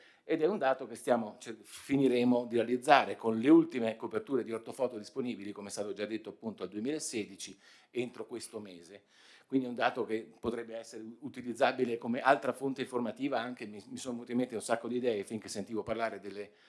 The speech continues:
regioni agrarie, delle aree interne da un lato e delle microzone dall'altro, che se ho ben capito coprono soprattutto le aree urbane o vanno, sono già a tappeto su tutto il territorio nazionale. Domanda?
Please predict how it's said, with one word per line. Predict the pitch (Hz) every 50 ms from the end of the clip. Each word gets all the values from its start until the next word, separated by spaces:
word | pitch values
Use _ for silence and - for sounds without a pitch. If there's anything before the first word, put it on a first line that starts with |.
| _ _
regioni | - 98 113 110 120 120 120
agrarie, | 113 101 120 120 117 117 107
delle | 110 110 117
aree | 117 113 110
interne | 107 104 - 131 127 120 127 123
da | 113 117
un | 113 107
lato | 113 120 123 127 - 127
e | 113
delle | 107 107 110
microzone | 113 117 113 104 110 107 95 - 104 107 98 104 107 107 101 90 - _ _ _ _ _ _
dall'altro, | 107 113 113 113 117 123 135 131 - 127
che | 107 98
se | - 120
ho | 117
ben | 107 117 113
capito | - 123 - 113 113 120 101
coprono | 113 113 113 113 107 107
soprattutto | 104 - 113 - 110 110 - - 120 - - 127
le | 110 113 117
aree | 113 110 117 120
urbane | 120 120 104 113 120 131 131 120 110 101 107 104 -
o | 117 110
vanno, | 110 113 117 110
sono | - - 120 113 104
già | - 120 117
a |
tappeto | - 113 104 - 127 120 107 123
su | 98 104 95
tutto | - 127 - - 101
il | 92
territorio | - 104 98 95 107 107 104
nazionale. | 101 92 - - 101 87 92 104 113 117 127 127 -
Domanda? | 98 92 95 101 113 120 -